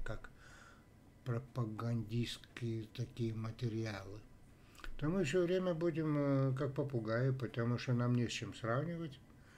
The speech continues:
а, мы не можем понимать, что происходит на самом деле, и превращаемся в попугая, то есть транслятора.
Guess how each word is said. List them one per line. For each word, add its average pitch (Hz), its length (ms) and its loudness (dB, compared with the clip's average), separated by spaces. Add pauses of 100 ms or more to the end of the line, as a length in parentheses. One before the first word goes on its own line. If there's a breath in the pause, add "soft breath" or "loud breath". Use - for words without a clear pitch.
(340 loud breath)
а, 113 220 2
мы 127 180 6
не 127 80 10
можем 120 360 8
понимать, 113 640 0 (140)
что 151 220 -4
происходит 139 580 0
на 135 140 2
самом 135 420 2
деле, 127 360 4 (640 loud breath)
и 143 280 -2
превращаемся 139 840 0
в 107 340 -4 (100)
попугая, 104 720 -6 (160)
то 123 140 -2
есть 123 220 -4
транслятора. 131 680 0